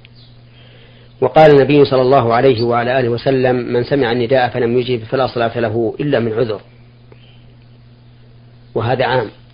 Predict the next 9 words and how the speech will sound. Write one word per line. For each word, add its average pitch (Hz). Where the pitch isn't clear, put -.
في 123
المسافر 120
وغير 120
المسافر. 120
وأما 147
ما 131
اشتهر 131
عند 151
العامة 117